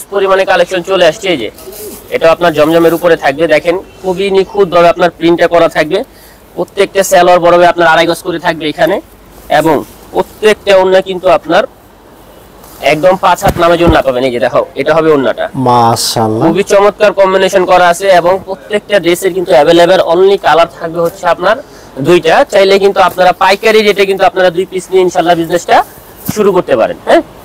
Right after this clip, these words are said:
Speaker 2: আচ্ছা ভাই, minimum আপনার কাছ থেকে ভাই কত পিস
Speaker 1: আমাদের
Speaker 2: product
Speaker 1: এখানে
Speaker 2: নিতে হবে?
Speaker 1: সর্বনিম্ন quantity হচ্ছে দুই piece।
Speaker 2: দুই piece।
Speaker 1: দুই piece করে আপনারা নিতে পারবেন। আর আমাদের এখানে কিন্তু আপনার huge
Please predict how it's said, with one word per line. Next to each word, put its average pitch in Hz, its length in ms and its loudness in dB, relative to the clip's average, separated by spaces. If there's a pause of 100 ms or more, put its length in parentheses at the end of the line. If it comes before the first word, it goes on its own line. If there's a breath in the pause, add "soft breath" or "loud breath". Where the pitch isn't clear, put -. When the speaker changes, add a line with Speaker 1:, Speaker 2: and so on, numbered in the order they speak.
(220)
Speaker 2:
আচ্ছা 156 180 0
ভাই, 208 80 4
minimum 226 320 4
আপনার 262 240 2
কাছ 269 140 0
থেকে 269 120 2
ভাই 254 180 4
কত 240 320 -4
পিস 302 100 4 (160)
Speaker 1:
আমাদের 269 280 2
Speaker 2:
product 233 140 2
Speaker 1:
এখানে 214 160 4
Speaker 2:
নিতে 220 120 0
হবে? 123 180 0 (320)
Speaker 1:
সর্বনিম্ন 214 480 -2
quantity 202 340 -4
হচ্ছে 202 240 -6
দুই 185 240 -4
piece। 110 160 -10 (280)
Speaker 2:
দুই 135 140 2
piece। 123 200 0
Speaker 1:
দুই 160 140 -2
piece 190 160 -6
করে 214 160 2
আপনারা 190 260 2
নিতে 202 240 2
পারবেন। 196 360 2 (340 loud breath)
আর 131 120 -2
আমাদের 190 300 2
এখানে 202 260 2
কিন্তু 196 220 2
আপনার 190 260 2
huge 175 280 -4